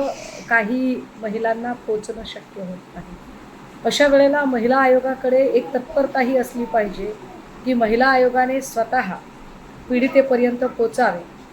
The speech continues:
आणि पीडितेला न्याय देण्यासाठी प्रयत्न करावा. मात्र इतकी तत्परता सध्या महिला आयोगाकडे दिसत नाही. सत्ताधाऱ्यांपैकी ज्या राष्ट्रवादी काँग्रेसच्या वाट्याला महिला आयोगाचे अध्यक्षपद आलेले आहे,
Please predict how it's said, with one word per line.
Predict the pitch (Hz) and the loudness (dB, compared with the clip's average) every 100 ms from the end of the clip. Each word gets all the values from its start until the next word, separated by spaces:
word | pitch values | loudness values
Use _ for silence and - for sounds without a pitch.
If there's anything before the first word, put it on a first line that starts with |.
| - - - | -20 -12 -2
आणि | 240 262 | 0 0
पीडितेला | 226 277 240 233 220 240 254 | -4 -8 -8 -6 -2 0 0
न्याय | 220 214 | -2 -4
देण्यासाठी | 208 202 190 208 | -4 -8 -10 -12
प्रयत्न | 240 208 170 - - | -8 -6 -8 -10 -8
करावा. | - 85 - - - - - - - - - - | -8 -8 -14 -20 -20 -20 -20 -20 -20 -20 -8 2
मात्र | 247 247 294 254 269 311 - 247 | 2 8 8 8 6 2 -8 -10
इतकी | - 330 | -6 -4
तत्परता | 330 277 - 277 254 247 214 226 | 2 2 2 0 2 0 -2 -2
सध्या | - 220 240 | -6 -2 0
महिला | 247 214 226 | 0 0 0
आयोगाकडे | 220 202 202 208 202 | 0 0 -2 -6 -10
दिसत | 180 185 175 - | -12 -16 -16 -18
नाही. | 165 - 330 330 349 - - - - - - - - | -20 -20 -18 -18 -18 -18 -18 -20 -20 -20 -20 -20 -4
सत्ताधाऱ्यांपैकी | - - 311 285 277 277 277 269 269 277 | 0 4 4 6 6 6 4 2 2 0
ज्या | 247 240 | 4 4
राष्ट्रवादी | 226 - 262 262 | 2 0 -2 0
काँग्रेसच्या | 269 240 226 233 247 - | -2 -2 0 0 -2 0
वाट्याला | 254 208 196 240 247 262 | 0 0 0 0 2 0
महिला | 233 202 226 | -2 -2 0
आयोगाचे | 240 220 220 226 220 | 0 0 -2 -4 -2
अध्यक्षपद | 240 190 254 262 269 269 247 | -4 -2 -6 -4 -4 -4 -2
आलेले | 214 208 208 214 | -4 -4 -6 -6
आहे, | 202 196 202 | -6 -6 -6